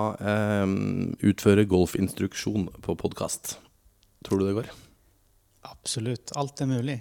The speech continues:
Speaker 1: Ja. Det blir spennende. Vi har, eh, vi har spurt dere om å sende inn litt spørsmål. Det har vært litt sånn yms-, jeg tror ikke folk kanskje stoler helt på hva slags effekt det får, men nå skal vi prøve. Men først og fremst prøve å prate litt om, ville gjerne ha,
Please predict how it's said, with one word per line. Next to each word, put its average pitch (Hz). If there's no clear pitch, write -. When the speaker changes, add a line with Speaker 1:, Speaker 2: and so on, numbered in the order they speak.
Speaker 1:
Ja. 110
Det 143
blir 175
spennende. 139
Vi 165
har, 156
eh, 156
vi 147
har 151
spurt 143
dere 127
om 127
å -
sende 110
inn 110
litt -
spørsmål. 139
Det 147
har 156
vært 147
litt 139
sånn 131
yms-, 117
jeg 110
tror -
ikke 151
folk 127
kanskje 110
stoler 98
helt 92
på 110
hva 104
slags 98
effekt -
det 101
får, 185
men 180
nå 156
skal 170
vi -
prøve. 104
Men 143
først 143
og 147
fremst 143
prøve 123
å 135
prate 110
litt 104
om, 101
ville 120
gjerne 113
ha, 117